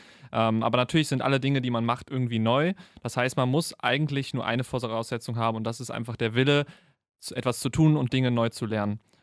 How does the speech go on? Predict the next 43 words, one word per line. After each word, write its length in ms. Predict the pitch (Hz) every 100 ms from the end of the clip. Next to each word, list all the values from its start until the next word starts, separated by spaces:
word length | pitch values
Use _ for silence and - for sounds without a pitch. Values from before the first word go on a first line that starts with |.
| _
Weil 160 | 117 113
dann, 400 | 131 135 131 -
äh, 140 | 123
haben 120 | 131
wir 100 | 131
auch 120 | 120
gemerkt, 280 | - 120 120
in 100 | 123
unserer 520 | 120 117 113 113 110
Entwicklung, 480 | - 117 139 135 127
in 120 | 117
unserer 320 | 117 113 110 107
Gründung 340 | 117 127 127
ist 120 | 120
einfach 300 | - 110 120
alles 280 | - 117 113
möglich, 320 | 117 113 110 110
weil 120 | 95
all 160 | 123
das, 180 | 143 139
was 100 | 123
wir 100 | 123
getan 360 | 117 117 123 127
haben, 320 | 123 123 127 - - - - -
basiert 440 | 117 127 147 -
auf 460 | 123 120 - - _ _ _ _
keinem 460 | - 135 143 139 - 247
großen 440 | 127 131 143 139 123
Ausbildungs- 600 | 120 127 - 135 127 127
oder 160 | 117
Wissensstand, 580 | 117 123 156 - 147 147
sondern 280 | - 120 117
das 120 | 113
ist 120 | 120
alles 260 | 139 123 123
Dinge, 380 | - 127 120 123
das 80 | 117
sind 120 | 123
alles 180 | 117 -
Dinge, 200 | 120 117
die 160 | 113
wir 220 | 117 117
selber 400 | 110 120 123 117